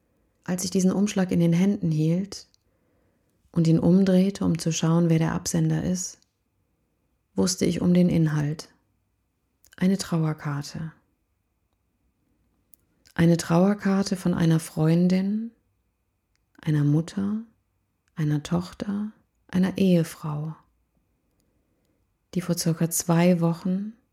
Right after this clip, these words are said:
diesen Planeten verlassen hat,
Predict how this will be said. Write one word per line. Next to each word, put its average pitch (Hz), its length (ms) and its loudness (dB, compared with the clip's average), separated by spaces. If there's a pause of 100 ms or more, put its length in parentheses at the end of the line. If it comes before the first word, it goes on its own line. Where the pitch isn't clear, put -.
(720)
diesen 170 240 2
Planeten 170 440 0
verlassen 165 540 -2
hat, 135 200 -10